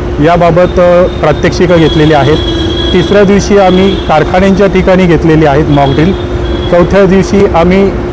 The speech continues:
अ, व्य-, व्यावसायिक बाजारपेठा किंवा मॉल या ठिकाणी ह्या, अ, मॉक ड्रिल प्रात्यक्षिकं घेतलेली आहेत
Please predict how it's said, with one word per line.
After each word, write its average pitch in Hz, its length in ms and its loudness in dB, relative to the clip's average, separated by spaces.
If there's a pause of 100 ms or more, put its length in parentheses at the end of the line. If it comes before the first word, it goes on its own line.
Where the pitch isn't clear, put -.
(140)
अ, 147 380 2
व्य-, 143 300 0
व्यावसायिक 151 540 2
बाजारपेठा 151 720 0 (640)
किंवा 151 220 0
मॉल 151 380 2 (440)
या 160 120 0
ठिकाणी 185 540 0
ह्या, 175 200 2
अ, 151 400 0
मॉक 151 260 0
ड्रिल 175 280 0
प्रात्यक्षिकं 160 680 -2
घेतलेली 147 340 2
आहेत 139 240 0